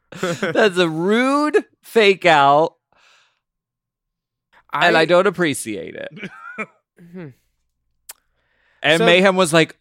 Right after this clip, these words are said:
Speaker 1: "Oh my gosh, are you serious? Oh my God, we won. Oh my God, I can't believe that." However,
Speaker 2: <laughs>
Speaker 1: Jujubee is the winner.
Speaker 2: How is that winning? It's, uh, you can't just call it winning when it's not winning. The winner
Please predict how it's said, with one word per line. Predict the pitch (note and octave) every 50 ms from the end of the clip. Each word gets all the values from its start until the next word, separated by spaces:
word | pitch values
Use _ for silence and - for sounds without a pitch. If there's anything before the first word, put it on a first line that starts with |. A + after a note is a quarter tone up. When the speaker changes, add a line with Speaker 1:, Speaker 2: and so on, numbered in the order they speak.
| _ _ -
Speaker 1:
"Oh | D3+
my | D3+ E3 D3+
gosh, | - D3+ C#3+ C3+ -
are | F#3+
you | F3+ D#3+
serious? | D#3+ - - F3 E3+ F#3+ - - - - E4+ - _ - -
Oh | A3
my | A#3 A#3+
God, | A3+ - A#3 B3 C4 C4+
we | C#4+
won. | D4 - - - - - - - - - - -
Oh | -
my | - - - - _
God, | - - - -
I | - -
can't | - - B3 D4
believe | D#4 - - - -
that." | - - -
However, | C3 E3 G3 G3+ A3 A3+ A3+ A3 G#3 F#3 F3 E3 D#3 D3+ D3+ D3 - _ _ _ _ _ _ _ _ -
Speaker 2:
<laughs> | D3+ D3+ C#3 C3 _ - - - D#4 _ _ _ _ _ _ _ _ _ _ _ _ _ _ _ _ _ -
Speaker 1:
Jujubee | - G#3 A3 A3+ G3 G#3 G3+ F#3 F#3
is | F#3 F3 E3
the | E3+ E3+
winner. | E3 E3 D#3 D3 C3+ B2+ A#2 _ _ _ _ _ -
Speaker 2:
How | - A3 B3 B3+
is | C4+ A#3
that | C#4 C4+ C4 A#3
winning? | C4 D#4+ F#4+ F4 A3 D3 B2 A#2 C3+ D3 _ F#2+ - _ _ _ _ _ _ _ -
It's, | F#3 G3 - - - - D3+
uh, | F#3+ G#3 G#3 -
you | F#3+ G3 A3+ G#3+
can't | A#3+ C4+ B3 A#3
just | A#3+ -
call | - B3+ C4 C4+
it | B3 F#3+
winning | A3+ C4 C#4 C4 A#3 A3 G3+
when | G#3 G#3+ G#3+
it's | G#3+ G3+ G#3
not | A3 G#3+ F#3+ C#3
winning. | G#3 D4 E4+ B3 D3+ G2 C2 _ _ _ _ _ _ _ _ -
The | F3+ F#3+
winner | F#3+ A3 A#3 A#3+ A#3+ A#3 A3 -